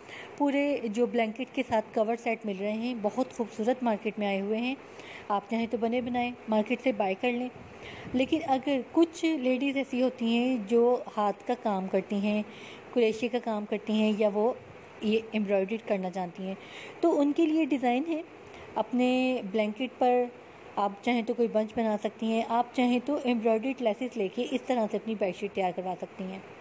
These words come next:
इसमें print fabric use हुआ हुआ है, लेकिन print fabric के साथ भी आप embroidered लेस यूज़ कर लें, जिस तरह इन्होंने चारों तरफ को-, border के आप देखें less use की हुई है।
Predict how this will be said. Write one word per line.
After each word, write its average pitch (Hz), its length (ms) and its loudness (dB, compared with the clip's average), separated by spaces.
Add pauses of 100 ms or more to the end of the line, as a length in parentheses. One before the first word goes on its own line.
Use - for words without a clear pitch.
(1160)
इसमें 240 180 2
print 277 240 0
fabric 277 380 0
use 277 140 2
हुआ 269 140 4
हुआ 247 120 2
है, 320 160 -4
लेकिन 240 200 -2
print 262 260 2
fabric 233 340 2
के 254 100 -4
साथ 233 200 2
भी 214 180 -2
आप 240 200 2 (400)
embroidered 202 540 2
लेस 214 200 2 (120)
यूज़ 254 240 0
कर 240 140 2
लें, 226 260 -4 (360)
जिस 220 180 0
तरह 226 120 4
इन्होंने 214 280 0
चारों 220 220 4
तरफ 214 240 -4 (300)
को-, 196 180 0
border 208 360 2
के 254 240 -2 (520)
आप 208 100 2
देखें 202 340 2
less 240 300 2
use 214 140 -2
की 214 160 -4
हुई 208 300 0
है। 247 80 0